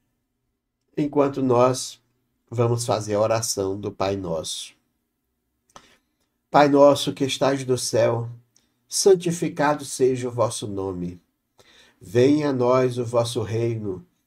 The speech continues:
e seja feita a vossa vontade, assim na terra como no céu. O pão nosso de cada dia nos dai hoje. Perdoai as nossas ofensas,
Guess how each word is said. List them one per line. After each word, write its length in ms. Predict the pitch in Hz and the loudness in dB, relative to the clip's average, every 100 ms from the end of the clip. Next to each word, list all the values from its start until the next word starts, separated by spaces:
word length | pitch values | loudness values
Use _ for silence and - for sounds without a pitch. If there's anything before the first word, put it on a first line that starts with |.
| _ _ _ | _ _ _
e 40 | 175 | 2
seja 340 | 196 190 190 | 6 8 8
feita 300 | 175 185 180 | 8 6 6
a 40 | |
vossa 300 | 170 170 175 | 4 4 4
vontade, 640 | 170 170 170 147 151 147 135 | 2 0 2 2 2 0 -2
assim 240 | 131 - | -2 -2
na 160 | 131 127 | -2 -2
terra 400 | 127 107 110 110 | -2 -4 -2 -4
como 260 | - 113 | -6 -4
no 160 | 110 107 | -4 -6
céu. 460 | - - 87 82 - _ _ _ _ _ _ _ _ | -8 -8 -8 -8 -14 _ _ _ _ _ _ _ _
O 60 | _ | _
pão 240 | - 120 | 0 2
nosso 500 | 113 123 151 165 - | 4 6 6 4 -4
de 140 | 135 120 | -10 -8
cada 320 | 131 117 113 | -4 -4 -4
dia 260 | 101 110 107 | -6 -6 -6
nos 180 | 104 | -6
dai 280 | 90 95 95 | -6 -4 -4
hoje. 500 | 107 127 127 127 123 - _ _ _ _ - | -2 -4 -4 -10 -16 -18 _ _ _ _ -4
Perdoai 640 | 131 131 131 135 151 156 | -2 2 6 6 4 2
as 240 | 131 110 - | 0 0 0
nossas 380 | 151 175 170 | 0 0 -2
ofensas, 880 | 175 170 - 92 80 - 110 - _ | -4 -4 -4 -6 -6 -12 -20 -20 _